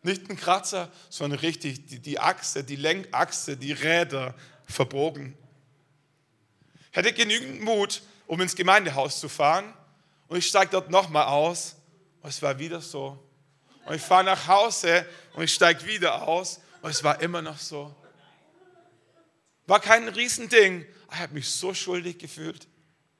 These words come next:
Ja, die Auflösung der Geschichte war, dass Räder bei einem größeren Auto immer schräg stehen, wenn man eingeschlagen hat, um eine Kurve zu fahren. So,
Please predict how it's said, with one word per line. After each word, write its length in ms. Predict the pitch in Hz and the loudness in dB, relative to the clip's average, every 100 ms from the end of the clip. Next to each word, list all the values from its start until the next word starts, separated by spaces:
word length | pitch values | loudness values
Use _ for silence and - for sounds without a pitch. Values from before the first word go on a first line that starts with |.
| _ _ _ _ _ _ _ _ _ _ _ _ _ _ _ _ _ _ _ _ _ _ _ _ _ _ _ _ _ _ | _ _ _ _ _ _ _ _ _ _ _ _ _ _ _ _ _ _ _ _ _ _ _ _ _ _ _ _ _ _
Ja, 400 | 160 147 139 - - _ _ _ _ _ | 2 4 4 0 -20 _ _ _ _ _
die 180 | 139 139 | -2 2
Auflösung 400 | 180 190 175 180 | 2 -2 -8 -6
der 100 | 170 | -6
Geschichte 460 | 156 190 175 185 | -6 -8 -10 -2
war, 440 | 170 147 143 127 - | 4 6 4 0 -6
dass 400 | 143 143 - - _ | -4 -4 -10 -16 _
Räder 380 | 139 147 156 143 | -4 -2 0 -2
bei 120 | 127 | -4
einem 180 | 131 135 | -6 -10
größeren 340 | 147 147 151 | -8 -8 -8
Auto 420 | 147 143 147 143 143 | -4 -4 -4 -8 -8
immer 300 | 151 151 151 | -6 -8 -6
schräg 420 | - 147 143 147 | -6 -2 -4 -2
stehen, 500 | - 143 147 151 151 | -4 -2 -2 -4 -12
wenn 180 | 139 135 | -10 -8
man 160 | 127 127 _ | -10 -14 _
eingeschlagen 560 | 131 151 165 147 135 123 | -8 -8 -6 -4 -2 -6
hat, 100 | 131 | -10
um 80 | |
eine 100 | 123 | -12
Kurve 280 | 120 165 170 | -8 -8 -8
zu 160 | - 131 | -16 -18
fahren. 400 | - 117 110 107 _ _ _ _ _ _ | -6 -6 -6 -14 _ _ _ _ _ _
So, 320 | - 151 143 | -10 -8 -8